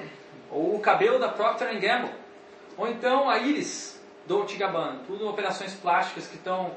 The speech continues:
disponíveis aí com marcas, né?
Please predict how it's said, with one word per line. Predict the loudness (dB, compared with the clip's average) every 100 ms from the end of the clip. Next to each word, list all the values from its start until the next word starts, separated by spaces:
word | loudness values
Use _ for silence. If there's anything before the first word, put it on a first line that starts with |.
| -12 -20 -18
disponíveis | -10 -4 -2 0 0 0 0
aí | 0 -2 -6 -12 -18 -8
com | -2 4
marcas, | 4 4 0 -6 -10 -14 -16 -14
né? | -12